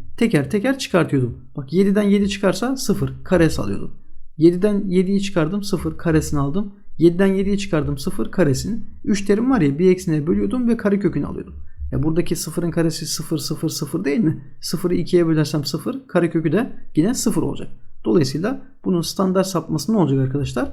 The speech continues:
Sıfır gelmiş olacak. Y'ninkine bakalım. Şöyle. Y'ninki ne olacak? Bunların aritmetik ortalamalarını bir bulalım. Hepsini de toplayalım. On üç, iki daha on beş, dokuz daha yirmi dört, dört daha yirmi sekiz.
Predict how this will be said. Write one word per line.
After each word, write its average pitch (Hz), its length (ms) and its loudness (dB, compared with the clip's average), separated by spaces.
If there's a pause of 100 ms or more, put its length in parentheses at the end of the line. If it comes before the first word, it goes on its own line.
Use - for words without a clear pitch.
(420)
Sıfır - 320 2
gelmiş - 360 -6
olacak. - 240 -12 (800)
Y'ninkine 240 560 4
bakalım. 156 400 0 (1600)
Şöyle. - 420 -4 (540)
Y'ninki 170 680 2 (240)
ne 269 60 4
olacak? 233 380 2
Bunların 226 240 2
aritmetik 214 440 0
ortalamalarını 190 600 2
bir 202 160 0
bulalım. 180 460 2
Hepsini 202 300 0
de 196 80 2
toplayalım. 196 460 0
On 196 140 4
üç, 190 140 0
iki 175 180 -4
daha 165 140 0
on 160 260 0
beş, 214 260 -2
dokuz 170 260 0
daha 143 140 2
yirmi 165 300 2
dört, 220 240 -4
dört 175 220 0
daha 196 120 0
yirmi 175 260 2
sekiz. 135 340 -4